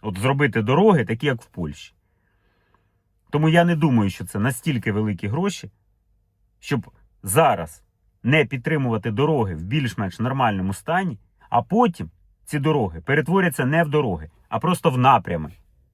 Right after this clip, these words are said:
якими можуть їздити тільки великі джипи,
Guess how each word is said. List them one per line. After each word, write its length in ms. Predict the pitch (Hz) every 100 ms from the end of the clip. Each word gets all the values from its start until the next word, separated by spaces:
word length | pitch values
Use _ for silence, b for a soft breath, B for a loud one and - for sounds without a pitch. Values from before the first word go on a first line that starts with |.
| _ _ _ _ _
якими 360 | 127 139 139 135
можуть 360 | 139 127 117
їздити 440 | 135 175 131 98 98
тільки 280 | 127 117
великі 360 | 123 135 107 104
джипи, 440 | 95 127 175 -